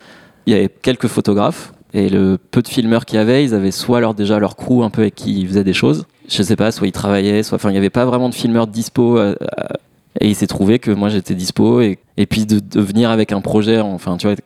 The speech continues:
de leur dire, voilà, moi, je, je veux faire ça, on a, je me fixe deux ans pour faire un projet vidéo avec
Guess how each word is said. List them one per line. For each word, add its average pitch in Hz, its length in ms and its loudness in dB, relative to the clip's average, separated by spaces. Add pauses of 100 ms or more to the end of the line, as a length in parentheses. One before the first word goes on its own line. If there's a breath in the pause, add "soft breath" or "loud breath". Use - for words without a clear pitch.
de 104 140 0
leur 101 180 2
dire, 120 160 4
voilà, 120 180 2
moi, 110 140 -2
je, 98 300 0 (180)
je 98 100 -2
veux 98 80 2
faire 104 220 -4
ça, 117 260 2
on 123 140 -2
a, 98 80 -4
je 92 100 -8
me 98 100 -2
fixe 98 360 -6
deux 107 200 2
ans 113 120 0
pour - 160 -8
faire 95 180 -2
un 95 80 -4
projet 98 300 -2
vidéo 101 400 2
avec 101 200 0